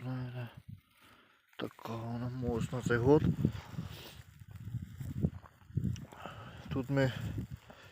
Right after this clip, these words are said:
я кидав курячий помет, як ви пам'ятаєте, відео показував вам. Кинутий десикат і амофоз.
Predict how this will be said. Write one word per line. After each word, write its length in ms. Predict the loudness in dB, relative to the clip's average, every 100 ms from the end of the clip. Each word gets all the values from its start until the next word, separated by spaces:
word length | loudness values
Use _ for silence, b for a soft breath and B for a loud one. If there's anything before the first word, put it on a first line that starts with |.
| -2
я 120 | -2
кидав 340 | 2 8 8 10
курячий 380 | 10 10 8
помет, 460 | 2 4 8 8 6 B B B B B B B B B B B B B B
як 80 | -6
ви 80 | -4
пам'ятаєте, 640 | 0 0 8 12 12 10
відео 360 | 6 6 6 4
показував 580 | 2 4 4 6 4 4
вам. 200 | 2 -2 B B -18 -12 -8 -6 -8 -8 -16 -16 B B B B B B B B B -14 -2
Кинутий 400 | 4 4 6 2
десикат 680 | 2 4 8 12 12 12 B B B B B B B B -20 -20 _ _ -18 B B B B B B B -20 _ _ -8 -6 -2 -2
і 220 | 0 0 0 -4
амофоз. 640 | -2 0 -2 0 4 4